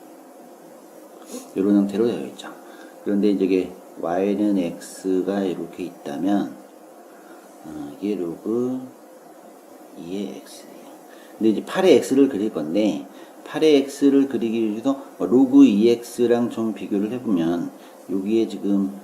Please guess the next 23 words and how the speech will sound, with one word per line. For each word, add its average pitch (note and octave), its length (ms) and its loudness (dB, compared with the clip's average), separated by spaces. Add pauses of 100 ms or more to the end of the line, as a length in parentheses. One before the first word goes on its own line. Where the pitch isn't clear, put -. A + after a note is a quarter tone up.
(140)
어, E2 460 -6 (1000)
이 A#2+ 300 6
X, G2+ 500 0
요거의 B2 300 6
역함수가 A2 520 0
이 F#2+ 280 0
X가 F2 400 -4
원래 E2 200 -6
이렇게 E2 840 -6
있었잖아요. - 500 -12
이렇게 E2 580 -8
이 E2+ 220 -6
X. - 360 -18 (2250)
자, G2+ 120 -16
이 F#2+ 260 -4
X가 F#2 540 -4
이렇게 A2 760 -6 (280)
있다면 - 440 -6
팔의 F3 360 2
X는, B2 580 2 (480)
어, C#2+ 420 -8
그거보다 G2 500 0
좀 G#2+ 240 -4